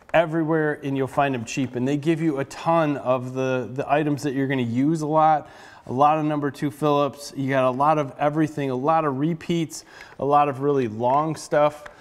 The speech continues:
But what I see on these is I can't get 'em in and out of the case,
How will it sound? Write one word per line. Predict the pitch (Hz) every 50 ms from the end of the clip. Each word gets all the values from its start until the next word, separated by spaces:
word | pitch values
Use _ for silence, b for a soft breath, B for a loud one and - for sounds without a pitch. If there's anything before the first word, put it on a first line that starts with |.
| B B B B B B B B B -
But | 139 160 165 156 - 143
what | 143 156 180 196 196 -
I | - 156 160 156
see | 143 - - - - - 214 208 190 175 170 160
on | - 139 143 139
these | 143 143 143 151 147 131
is | 131 113
I | 123 113 110
can't | - - - 170 156 139
get | 151 147
'em | 139 131
in | 117 147 156
and | 156 147
out | 143 139 131
of | 120
the | 110
case, | - - - 160 151 135 127 113 - - -